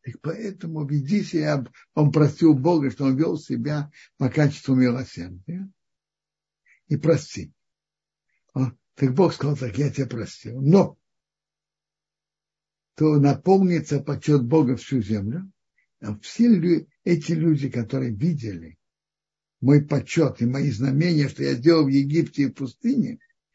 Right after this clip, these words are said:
испытали меня десять раз и не слушали моего голоса, они, они, и видят ли они страну, что я им поклялся? Те, кто меня серди-, сердят, не увидят ее. А вот мой раб Колы, это, да. И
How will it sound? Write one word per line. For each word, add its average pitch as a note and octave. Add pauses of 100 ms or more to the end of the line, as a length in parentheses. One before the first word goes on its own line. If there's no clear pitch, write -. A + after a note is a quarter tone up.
(240)
испытали F#3+
меня E3
десять D3+
раз C#3+
и C#3
не C#3+
слушали D3+
моего C#3
голоса, F3+ (380)
они, D3+
они, F3
и D3+
видят A#3+
ли G3
они F3+
страну, D#3
что -
я D3+
им C#3+
поклялся? B2 (260)
Те, A#3
кто G3
меня D#3+
серди-, C#3+
сердят, D#3
не C#3
увидят A#2
ее. - (400)
А C#3+
вот D#3
мой E3+
раб D#3
Колы, A#3+
это, E3+ (360)
да. - (720)
И A#3+